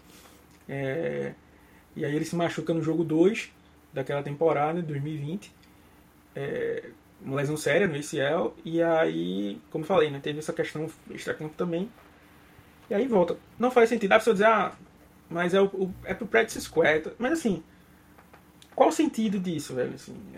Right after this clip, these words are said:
é, é, é, eu sei que o Seahawks, depois que o Russell Wilson saiu, trouxe de volta vários jogadores, né, assim, pra, pro vestiário e tal.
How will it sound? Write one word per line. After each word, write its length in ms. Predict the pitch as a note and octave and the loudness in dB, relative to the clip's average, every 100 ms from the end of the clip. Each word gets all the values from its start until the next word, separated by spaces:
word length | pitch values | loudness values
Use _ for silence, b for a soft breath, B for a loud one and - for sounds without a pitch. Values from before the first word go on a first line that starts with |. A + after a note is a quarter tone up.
| - | -14
é, 60 | |
é, 240 | - - - | -12 -10 -10
é, 540 | C3+ C3+ C3+ C3 - | -10 -8 -8 -8 -12
eu 560 | - - - - - - | -16 -20 -20 -20 -20 -10
sei 160 | - F3+ | -4 -4
que 80 | |
o 40 | G3 | -4
Seahawks, 580 | - F#3 F3+ - - b b b - | 0 0 0 -6 -16 b b b -12
depois 240 | D3 D#3+ | -6 -4
que 80 | - | 0
o 20 | |
Russell 240 | D#3+ D#3+ E3+ | 0 2 0
Wilson 140 | E3+ | 0
saiu, 320 | - D3+ E3 | 0 0 0
trouxe 260 | E3+ F#3+ F#3 | 0 -2 0
de 80 | F#3 | 2
volta 300 | D#3 - D#3+ | 4 4 4
vários 240 | D#3 F#3 | 6 6
jogadores, 500 | G3+ A#3 G3+ E3 - | 4 4 4 4 4
né, 140 | C#3+ | -2
assim, 180 | C#3+ D3 | -4 -4
pra, 280 | C#3 C#3+ C3+ b b b | -2 -2 -2 b b b
pro 100 | - | -8
vestiário 580 | D3 D#3 - C#3 E2 E3 | 0 0 2 2 2 0
e 40 | - | -2
tal. 260 | C3 - | -2 -2